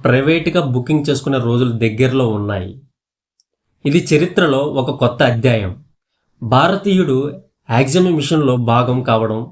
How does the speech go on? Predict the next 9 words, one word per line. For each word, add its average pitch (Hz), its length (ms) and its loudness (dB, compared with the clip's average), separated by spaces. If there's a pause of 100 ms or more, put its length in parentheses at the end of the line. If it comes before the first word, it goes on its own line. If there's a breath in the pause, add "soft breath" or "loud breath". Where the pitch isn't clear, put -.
అంటే 117 240 -2
మన 113 200 0 (100)
దేశం 120 360 0 (600)
అంతరిక్ష 139 440 -2
రంగంలో 131 460 0
ఎంత 117 280 0
అభివృద్ధి 127 400 0
చెందిందో 117 360 0
చెప్తుంది. 101 640 -8